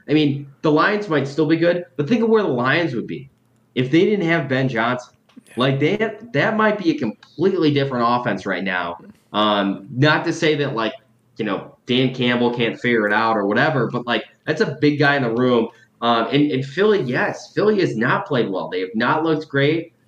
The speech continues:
Um, it seems like their offense is very vanilla, um, and there's not much to it right now. And also,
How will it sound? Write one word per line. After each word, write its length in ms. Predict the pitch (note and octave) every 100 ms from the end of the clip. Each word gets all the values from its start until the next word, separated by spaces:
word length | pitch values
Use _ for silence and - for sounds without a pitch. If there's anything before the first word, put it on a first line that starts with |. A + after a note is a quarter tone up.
| _
Um, 460 | A2+ A#2+ A#2 A2 - _ _ _ _
it 120 | B2
seems 280 | - C#3+ D3
like 160 | E3 D#3+
their 160 | C3
offense 440 | A#2 B2+ D3+ D3 C3+
is 160 | A#2
very 340 | - A#2+ C#3 C#3
vanilla, 640 | C3+ A#2+ A#2+ C3+ D3+ - - _ _ _ _
um, 560 | C3+ C#3 B2+ A#2+ A2 -
and 120 | C#3
there's 220 | D3 C3+
not 360 | B2+ A#2 A#2 C#3+
much 320 | D#3 D3+ -
to 160 | E3 G3
it 40 |
right 240 | D3+ G#2
now. 260 | F2+ D2+ D2 _ -
And 120 | C#3+
also, 600 | D#3+ - - D3+ C3+ -